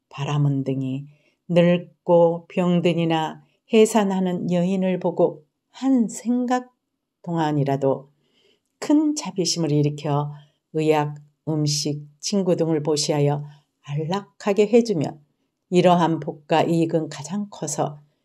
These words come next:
이루다 생각할 수가 없느니라.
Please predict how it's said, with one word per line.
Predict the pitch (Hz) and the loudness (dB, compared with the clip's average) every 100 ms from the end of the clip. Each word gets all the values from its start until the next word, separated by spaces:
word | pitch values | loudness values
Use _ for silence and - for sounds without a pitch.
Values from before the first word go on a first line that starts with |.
| _ - | _ 2
이루다 | 214 202 190 180 175 | 6 8 8 6 2
생각할 | - 202 175 165 - 190 | -4 -4 -4 -6 -6 -8
수가 | 175 180 170 | -8 -4 -4
없느니라. | 165 156 156 165 196 175 147 143 | -4 -8 -6 -6 -6 -10 -14 -20